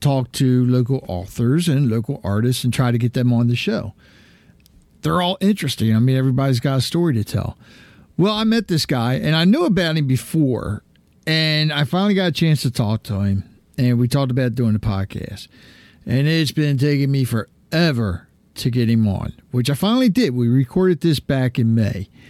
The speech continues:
He's not just an author, though. He's also a musician, and he has done several albums.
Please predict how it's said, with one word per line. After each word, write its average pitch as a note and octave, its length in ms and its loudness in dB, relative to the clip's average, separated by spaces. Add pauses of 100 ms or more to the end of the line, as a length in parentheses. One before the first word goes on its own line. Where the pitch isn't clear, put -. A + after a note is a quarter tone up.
(880)
He's E3 200 4
not B3+ 200 2
just A3+ 200 -2
an F#3+ 100 4
author, E3 300 0
though. F#2+ 280 -4 (120)
He's D3+ 280 0 (100)
also F3 520 0
a C#3+ 60 2
musician, B2 760 2 (260)
and B2+ 460 -2
he C#3+ 420 2
has C3+ 520 0
done A#2+ 280 0
several C3+ 680 -2 (500)
albums. A2+ 560 -4